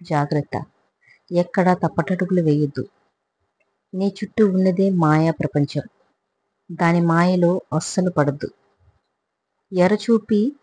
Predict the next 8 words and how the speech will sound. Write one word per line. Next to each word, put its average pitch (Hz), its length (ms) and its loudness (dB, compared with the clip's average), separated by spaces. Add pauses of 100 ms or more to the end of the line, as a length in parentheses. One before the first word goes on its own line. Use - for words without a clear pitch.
(120)
అమాంతం 185 480 2
నిన్ను 175 260 2
మింగేస్తారు. 151 800 0 (840)
పైపై 156 360 0
మెరుపులు 175 480 0
చూసి 165 340 -2 (720)
అసలు 208 360 -4
మోసపోకు. 175 720 -2